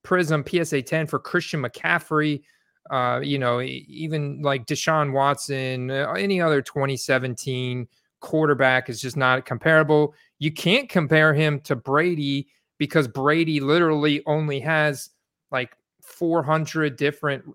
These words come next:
uh, rookie cards, and Mahomes has a couple thousand. So it's like, uh, you can't do that comparison. You can only do, like, a comparison that's similar,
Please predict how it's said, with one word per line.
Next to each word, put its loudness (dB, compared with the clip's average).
uh, -4
rookie -2
cards, 0
and -2
Mahomes 2
has 4
a -6
couple 4
thousand. 0
So -2
it's -8
like, -2
uh, -8
you -8
can't -6
do -4
that -2
comparison. 0
You -2
can -2
only 0
do, 4
like, 0
a 4
comparison 2
that's 0
similar, 2